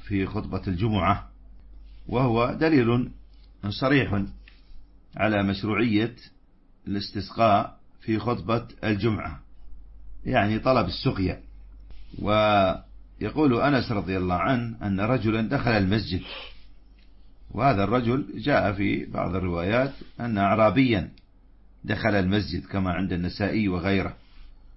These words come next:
يوم الجمعة، والنبي صلى الله عليه وسلم قائم يخطب أثناء خطبة الجمعة. هذا دخل الأعرابي فقال: "يا رسول الله"، تكلم مع النبي صلى الله عليه وسلم مباشرة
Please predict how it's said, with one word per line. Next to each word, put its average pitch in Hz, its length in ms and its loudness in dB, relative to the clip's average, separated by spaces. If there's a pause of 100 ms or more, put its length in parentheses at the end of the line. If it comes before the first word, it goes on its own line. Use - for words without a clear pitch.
(500)
يوم 127 280 2
الجمعة، 110 580 2 (140)
والنبي 107 500 2
صلى 113 100 -4
الله 101 100 0
عليه 98 100 0
وسلم 139 380 0
قائم 127 480 2
يخطب - 320 0 (920)
أثناء 123 360 2
خطبة 113 400 -2
الجمعة. 92 500 0
هذا 98 160 0
دخل 117 240 -2
الأعرابي 98 760 2 (800)
فقال: 143 460 4
"يا 160 180 8
رسول 110 340 0
الله"، 87 280 -2 (920)
تكلم 110 380 2
مع 104 300 0
النبي 110 400 0
صلى 104 100 -6
الله 90 100 -2
عليه 87 100 -6
وسلم 107 300 -2
مباشرة 107 760 0